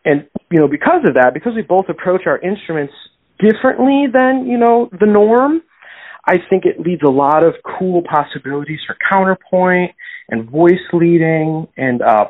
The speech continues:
playing together in a way that I hope when people listen to it,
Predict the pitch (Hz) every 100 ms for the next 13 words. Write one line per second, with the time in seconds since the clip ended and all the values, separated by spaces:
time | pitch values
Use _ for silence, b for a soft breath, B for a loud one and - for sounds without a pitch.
0 | - 156 151 147 135 135 151 151 135 127
1 | 127 131 135 123 - - - - 185 208
2 | 185 156 160 - 196 - 226 220 214